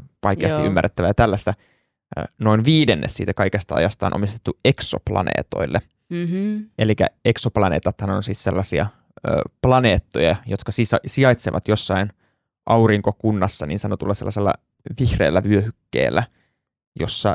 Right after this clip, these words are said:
Speaker 1: niiden elinolosuhteet teoriassa vastaisi maapallon
Speaker 2: Okei.
Speaker 1: elinolosuhteita.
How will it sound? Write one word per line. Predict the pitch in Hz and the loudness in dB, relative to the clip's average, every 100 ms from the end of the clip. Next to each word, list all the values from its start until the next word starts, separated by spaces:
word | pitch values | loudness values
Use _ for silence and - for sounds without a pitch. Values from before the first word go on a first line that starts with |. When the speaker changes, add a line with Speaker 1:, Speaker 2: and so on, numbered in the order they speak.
| - | 0
Speaker 1:
niiden | 107 101 101 - | 0 2 0 2
elinolosuhteet | 117 113 98 87 95 98 104 - - 78 - | 2 4 2 0 0 0 -6 -4 -2 -2 -2
teoriassa | - 117 101 - - - - | 2 4 4 0 -2 -6 -4
vastaisi | 85 - - - - - - | -4 -4 -4 -4 -4 -10 -6
maapallon | 92 92 - - - 73 - _ _ _ _ - | 0 2 0 -4 -2 -4 -8 _ _ _ _ -12
Speaker 2:
Okei. | - | -4
Speaker 1:
elinolosuhteita. | 175 175 165 160 160 64 - | 0 2 0 0 -2 0 -2